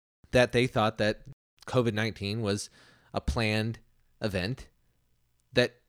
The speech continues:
this could be considered malinformation or misinformation. Now imagine that you're in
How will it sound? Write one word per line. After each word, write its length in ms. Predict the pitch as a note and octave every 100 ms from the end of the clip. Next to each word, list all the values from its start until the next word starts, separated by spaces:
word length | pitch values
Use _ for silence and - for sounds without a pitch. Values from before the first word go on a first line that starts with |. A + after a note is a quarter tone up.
| _ -
this 280 | G2+ C3 -
could 180 | C#3
be 140 | A2+ A#2
considered 600 | - C3+ G2 E2 A2+ - _ _ _ _
malinformation 800 | F2 G2 A2+ B2 D3+ A3 G#3+ - A2+ _ -
or 120 | A#2
misinformation. 840 | G3+ A3+ E3 A2+ E2+ E2 - F#2 - _ _ _ _ _ _ _ _ _ _ -
Now 140 | D3+
imagine 640 | E3 A#3+ D4+ A#2+ F2 A2 - _ _ _ _ -
that 120 | D3
you're 180 | D#3+ D#3+ -
in 360 | F#3 F#3+ F#3